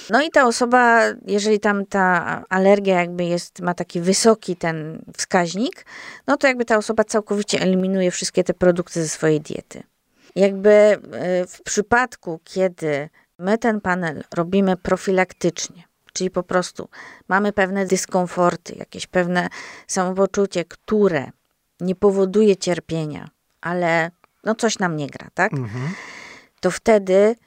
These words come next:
Speaker 1: warto zamiast eliminować te produkty, skupić się na podstawach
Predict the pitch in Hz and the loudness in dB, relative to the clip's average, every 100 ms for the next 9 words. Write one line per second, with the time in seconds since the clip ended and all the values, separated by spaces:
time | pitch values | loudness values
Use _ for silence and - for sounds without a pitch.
0 | _ - 175 220 226 185 165 180 170 175 | _ -8 0 0 0 -4 -4 -2 -4 -6
1 | - 190 190 180 185 180 180 - - 165 | -4 -2 -2 -2 -2 -2 -4 -8 -8 -8
2 | 170 165 - - 202 320 _ _ _ - | -6 -10 -8 0 2 0 _ _ _ -12
3 | - - 285 - 185 - - 175 170 240 | -10 -6 -4 -2 -2 -2 -6 -2 0 0
4 | - - 196 - 208 - - 175 151 151 | -2 -4 -4 -4 -6 -6 -2 -2 -2 -10
5 | - - | -14 -20